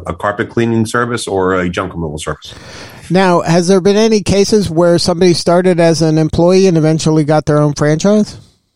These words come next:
Speaker 1: Yeah, as a matter of fact, my first employee, um, was, was a, was a guy here in my area. He built up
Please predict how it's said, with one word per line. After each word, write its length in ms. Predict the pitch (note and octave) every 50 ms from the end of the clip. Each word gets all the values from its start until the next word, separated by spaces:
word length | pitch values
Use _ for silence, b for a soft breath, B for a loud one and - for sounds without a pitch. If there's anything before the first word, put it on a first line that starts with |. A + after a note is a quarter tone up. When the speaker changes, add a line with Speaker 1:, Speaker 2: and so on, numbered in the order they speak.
| _ _ _ B B B B B B B B B
Speaker 1:
Yeah, 200 | B G2 A#2+ D3
as 120 | C#3 G#2 -
a 40 | A2
matter 180 | A2 A2 A2
of 100 | G#2+ G#2+
fact, 300 | - A#2+ A#2+ B2 B2 -
my 180 | A2+ G#2 G2+ G2
first 340 | G2 - A2+ A2 G#2+ A2 -
employee, 720 | G#2+ G2+ F#2 - A2+ A2+ B2 C3 A#2+ A2 G#2 G#2 G#2 F2
um, 760 | F2+ F#2 F#2 F#2 F#2+ F#2 F#2 F#2 F#2 F#2 F#2 F#2 F#2 F#2 - -
was, 340 | F#2 F#2 F#2 F#2 E2 -
was 240 | E2+ F2 F2+ E2+ F2
a, 160 | F#2 F#2 F2+ F2+ -
was 140 | F2+ F2
a 40 | F2+
guy 280 | E2+ E2+ G2+ F#2+ G2 F#2+
here 200 | F#2+ G#2 G2+ G2
in 80 | F#2+
my 200 | F#2 F#2 F2+ F#2
area. 480 | F#2 F#2+ F#2+ G2 G#2+ A2+ A#2+ C3+ D3+ D3 B B B B B B B
He 160 | - - G2
built 340 | F2 F2 G2+ G#2 G#2 G2+ -
up 320 | G#2+ G2 G2 F#2 F#2+ -